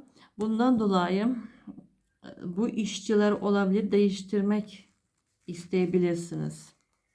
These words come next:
Ya, aile ilgili durumları.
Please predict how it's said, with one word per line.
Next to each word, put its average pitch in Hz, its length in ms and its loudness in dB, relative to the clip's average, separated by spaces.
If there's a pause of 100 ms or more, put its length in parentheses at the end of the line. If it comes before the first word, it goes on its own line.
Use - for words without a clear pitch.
(2000)
Ya, 185 160 -4
aile 202 320 6
ilgili 180 400 2
durumları. 156 520 -2